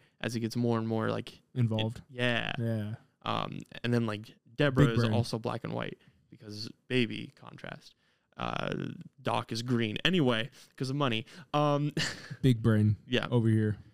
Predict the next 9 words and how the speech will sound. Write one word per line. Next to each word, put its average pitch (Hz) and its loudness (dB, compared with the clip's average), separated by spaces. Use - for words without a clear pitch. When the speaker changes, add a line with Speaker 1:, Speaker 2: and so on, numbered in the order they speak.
Speaker 1:
Um, 117 0
Speaker 2:
Biggest 123 2
brainest, 110 4
you 113 4
know? 110 6
Speaker 1:
biggest 135 2
brainest. 117 -2
Uh, 120 2
two, 180 6